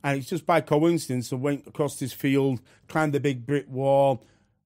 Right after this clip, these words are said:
went through a graveyard, climbed another brick wall, went down an embankment, there was a stream, you know,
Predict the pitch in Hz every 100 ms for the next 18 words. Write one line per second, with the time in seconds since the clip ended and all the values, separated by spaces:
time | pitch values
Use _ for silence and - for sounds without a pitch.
0 | - 156 - 147 123 147 147 131 139 139
1 | 131 156 147 143 147 143 127 139 131 127
2 | 127 131 117 _ - 147 147 156 147 147
3 | 131 143 147 127 127 123 - _ - 131
4 | 127 - 147 139 135 131 - _ _ _
5 | - 127 123 127 110